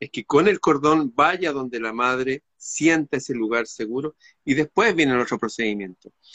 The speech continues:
Ese, ahí, y en el cordón lleva una reserva de oxígeno que se la privan, lo ahogan, y de ahí dice que vienen casi todos los males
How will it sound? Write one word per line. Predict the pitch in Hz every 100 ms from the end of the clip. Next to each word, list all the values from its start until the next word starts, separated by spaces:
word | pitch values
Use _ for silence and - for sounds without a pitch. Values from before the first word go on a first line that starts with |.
| - - _ _ _
Ese, | 143 135 165 151
ahí, | 131 156 180 -
y | 123
en | 131
el | 139
cordón | 139 131 151 160
lleva | 165 160
una | 143
reserva | 135 - 160 156 147
de | 131
oxígeno | 117 - - - 285 269 - 131 104 95 _ _ _ _ _ - _
que | 113
se | - 117
la | 107
privan, | 120 180 127 87 82 -
lo | 107
ahogan, | 117 147 180 208 - _ - _ _
y | - 110
de | 127
ahí | 185
dice | 175 196 196 -
que | 151 123 104 _ _ -
vienen | 117 147 143
casi | - 120 120
todos | 107 139 165
los | 160
males | 131 123 143 135 104